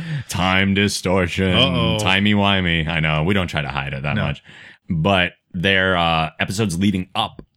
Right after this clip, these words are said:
Speaker 2: to the mid-season finales have been tremendous.
Speaker 1: Mm-hmm.
Speaker 2: So good. Like, I was,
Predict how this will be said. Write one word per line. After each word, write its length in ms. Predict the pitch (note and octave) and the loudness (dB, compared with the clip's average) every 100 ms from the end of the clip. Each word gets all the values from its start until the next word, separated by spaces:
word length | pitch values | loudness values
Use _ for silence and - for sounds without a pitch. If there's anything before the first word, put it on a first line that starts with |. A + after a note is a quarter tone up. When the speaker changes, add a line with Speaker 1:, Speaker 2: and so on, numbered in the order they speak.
| - | -12
Speaker 2:
to 320 | - G#2 F#2 | -2 0 0
the 80 | F2+ | 0
mid-season 500 | F#2 E2 G2 E2+ D#2 | 0 -2 -2 -2 -2
finales 640 | E2+ F2 E2+ D2 C#2 - - _ _ - | -2 -2 0 -2 -4 -8 -16 _ _ -8
have 300 | F2+ F2+ D#2+ | -4 -2 0
been 440 | E2+ D#2 D2+ D2+ - - | 0 2 0 -2 -6 -16
tremendous. 1000 | - F#2 D#2+ D#2+ E2 F2 E2 C2+ - | -8 -4 0 0 0 0 -2 -6 -4
Speaker 1:
Mm-hmm. 280 | A#2 A#2 B2+ B2 _ | -4 -2 -2 -4 _
Speaker 2:
So 680 | - - - - - B2+ B2+ | -8 -2 -2 0 2 2 2
good. 420 | G#2+ G2 D#2 C2+ - _ _ E2+ | 2 0 0 -4 -10 _ _ -2
Like, 380 | F2 E2+ - _ - | 0 0 -2 _ -2
I 140 | G2+ | 0
was, 520 | B2 B2+ A#2+ G#2 - | 2 2 2 -2 -6